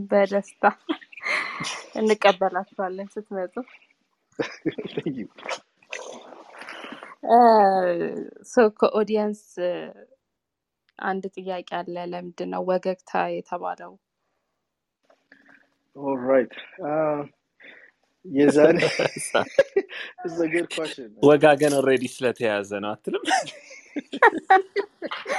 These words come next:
Speaker 2: እ፣ ወጋገን ስለተያዘ። Actually, it's like, uh,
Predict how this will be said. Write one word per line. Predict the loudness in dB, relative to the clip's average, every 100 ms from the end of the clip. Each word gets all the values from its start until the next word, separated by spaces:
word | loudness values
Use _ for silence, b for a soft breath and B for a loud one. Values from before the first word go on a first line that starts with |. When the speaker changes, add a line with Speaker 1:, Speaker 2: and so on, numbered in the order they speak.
| 0 -2 B B B B B B -10
Speaker 2:
እ፣ | -6 -4 -6 -12 B B B B -6
ወጋገን | -2 -2 -4 -10 -10 -12
ስለተያዘ። | -6 -2 -2 -4 -10 -12 -14 -18 -20 b b b _ -16 -14 -12
Actually, | -12 -10 -12 -12
it's | -4
like, | -4 -2
uh, | -4 -6 -8